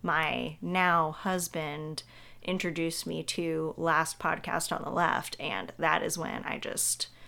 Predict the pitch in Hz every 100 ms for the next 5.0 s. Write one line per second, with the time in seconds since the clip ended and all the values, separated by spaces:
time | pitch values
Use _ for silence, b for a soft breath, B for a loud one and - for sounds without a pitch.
0 | B B B - - - - 180 - -
1 | - - - - - - - - 233 233
2 | 247 233 202 202 160 - 180 165 - 175
3 | 170 165 - - - B B B - 156
4 | 151 - - 190 180 175 170 165 160